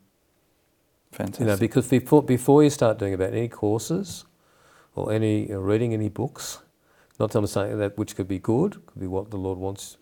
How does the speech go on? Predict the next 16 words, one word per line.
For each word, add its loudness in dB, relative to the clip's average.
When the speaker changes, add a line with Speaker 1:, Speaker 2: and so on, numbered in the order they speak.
Speaker 2:
a -10
person -8
to -8
do. -6
Um, 0
you -10
know, -4
the -8
first 0
place -4
we -6
learn -6
about -8
the -10
Lord -10
is -12